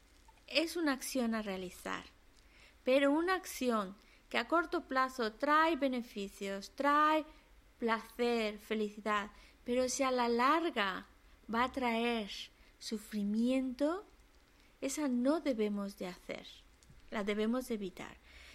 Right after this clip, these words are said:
Y Geshe-la nos pone un ejemplo. Supongamos que, mm, un padre de familia es una,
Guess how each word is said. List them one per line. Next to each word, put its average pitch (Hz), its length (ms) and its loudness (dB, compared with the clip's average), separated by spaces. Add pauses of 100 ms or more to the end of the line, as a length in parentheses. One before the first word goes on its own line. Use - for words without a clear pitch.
(920)
Y 302 100 0
Geshe-la 359 380 2
nos 302 160 0
pone 262 260 0
un 269 100 2
ejemplo. 190 600 -6 (1600)
Supongamos 294 680 2
que, 240 420 0
mm, 214 360 -2 (480)
un 277 240 2
padre 240 340 2
de 226 100 2
familia 240 760 0 (880)
es 254 220 0
una, 294 220 6